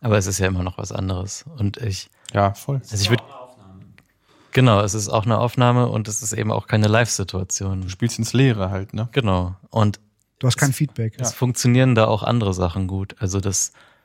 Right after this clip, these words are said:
Speaker 1: diesen Podcast, den Johanna und ich als zwei von vier aufgenommen haben, der ist zwar in einem Studio entstanden, aber ich glaube, der hätte auch live gut funktioniert. Ähm,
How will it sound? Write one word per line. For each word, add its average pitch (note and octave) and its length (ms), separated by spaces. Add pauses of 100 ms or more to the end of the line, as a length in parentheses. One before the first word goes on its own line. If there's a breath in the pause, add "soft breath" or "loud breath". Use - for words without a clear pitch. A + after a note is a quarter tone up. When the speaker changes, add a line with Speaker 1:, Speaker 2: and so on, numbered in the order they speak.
(300 soft breath)
Speaker 1:
diesen G2 180
Podcast, A#2 600 (140)
den G2+ 460
Johanna G#2 280
und G2 120
ich A2 140
als G#2 160
zwei G#2 160
von G2 160
vier B2 300
aufgenommen A2 520
haben, A2+ 340 (840 soft breath)
der A2+ 120
ist A2+ 100
zwar A#2+ 100
in G#2+ 60
einem G#2 60
Studio A#2 280
entstanden, D3 760
aber G#2 580 (320)
ich - 80
glaube, A2+ 320
der G#2+ 160
hätte A2 260
auch - 280 (800)
live G#2+ 480
gut A2+ 160
funktioniert. A2 880 (1160)
Ähm, G#2+ 460